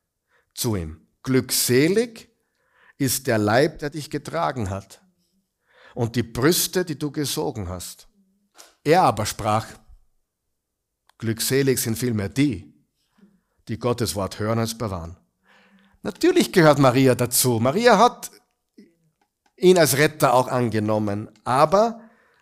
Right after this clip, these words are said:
sie hat auch den Retter gebraucht und sie hat das sogar verstanden.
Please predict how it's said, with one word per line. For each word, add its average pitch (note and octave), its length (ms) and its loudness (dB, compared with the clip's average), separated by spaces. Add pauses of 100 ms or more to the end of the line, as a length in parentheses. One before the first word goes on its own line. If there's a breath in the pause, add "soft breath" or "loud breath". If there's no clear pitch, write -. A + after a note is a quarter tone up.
(280 loud breath)
sie - 200 -2
hat D#3+ 100 2
auch D3+ 100 2
den D3+ 140 -2
Retter D3+ 360 2 (240)
gebraucht D#3+ 760 -2 (280 loud breath)
und D#3 140 -2
sie F#3 60 6
hat F#3+ 120 4
das F3 100 2
sogar F3 260 4
verstanden. G3 840 0